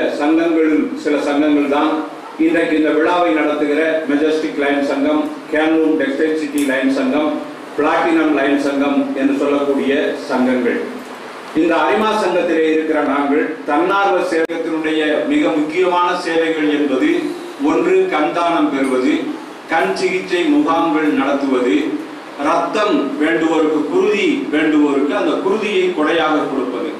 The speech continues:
இது எங்களுடைய லயன்ஸ் இயக்கங்களுடைய மிக முக்கியமான சேவைகளில் முத்தாய்ப்பாகும். அதோடு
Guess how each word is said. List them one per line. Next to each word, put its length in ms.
இது 120
எங்களுடைய 360
லயன்ஸ் 320
இயக்கங்களுடைய 580
மிக 120
முக்கியமான 520
சேவைகளில் 640
முத்தாய்ப்பாகும். 720
அதோடு 300